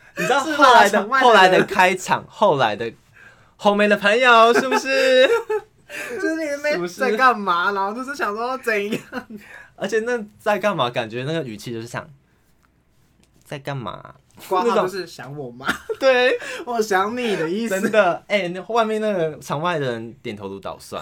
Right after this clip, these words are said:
Speaker 1: 哦。<laughs>
Speaker 2: 然后，啊，你就回答说：“你不是要跟你朋友去吃啊，吃宵夜吗？”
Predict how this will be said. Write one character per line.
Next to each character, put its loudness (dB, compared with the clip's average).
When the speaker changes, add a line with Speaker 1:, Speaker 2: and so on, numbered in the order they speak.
Speaker 1:
哦。 -10
<laughs> -16
Speaker 2:
然 -12
后， -6
啊， -6
你 -6
就 -4
回 -6
答 -6
说 -12
：“你 -10
不 -14
是 -10
要 -4
跟 -6
你 -10
朋 -14
友 -16
去 -16
吃 -18
啊， -20
吃 -18
宵 -12
夜 -12
吗？” -20